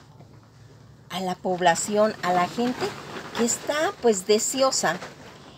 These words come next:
en cierta forma, de, de enterarse de cosas. Y qué mejor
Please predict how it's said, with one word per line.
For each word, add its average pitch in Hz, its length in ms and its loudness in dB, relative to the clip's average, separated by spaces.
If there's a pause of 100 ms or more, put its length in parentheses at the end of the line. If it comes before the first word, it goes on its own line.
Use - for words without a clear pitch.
(140)
en 220 140 2
cierta 302 560 0
forma, 226 420 0 (560)
de, 208 300 4 (100)
de 240 360 -2
enterarse 302 480 -2
de 185 160 -2
cosas. 180 460 -2 (280)
Y 233 80 -6
qué - 160 -2 (160)
mejor 403 380 0